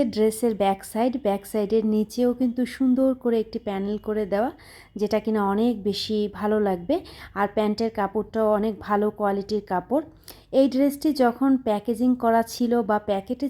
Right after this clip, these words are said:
ছিল, তখন কিন্তু এটা সৌন্দর্য আমি মোটেও বুঝতে পারছিলাম না। যখন এই ড্রেসটি খুলেছি, তখন এত বেশি অবাক হয়েছি। সবচেয়ে বেশি অবাক হয়েছি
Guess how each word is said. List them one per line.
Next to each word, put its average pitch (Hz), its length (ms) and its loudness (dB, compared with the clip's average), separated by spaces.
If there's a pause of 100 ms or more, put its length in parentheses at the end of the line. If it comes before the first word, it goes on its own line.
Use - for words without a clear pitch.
ছিল, 240 160 -2 (480)
তখন 226 300 4
কিন্তু 277 280 0
এটা 269 160 0 (120)
সৌন্দর্য 262 500 2
আমি 262 180 2 (100)
মোটেও 240 300 0
বুঝতে 233 360 -4
পারছিলাম 208 560 -4
না। 262 60 -2 (420)
যখন 226 460 4
এই 262 160 4
ড্রেসটি 233 380 -2 (100)
খুলেছি, 285 540 2 (560)
তখন 220 320 0 (220)
এত 214 180 -4 (200)
বেশি 226 280 2
অবাক 214 420 4
হয়েছি। 247 400 0 (440)
সবচেয়ে 302 560 -2 (100)
বেশি 254 260 4
অবাক 240 360 4
হয়েছি 247 360 -2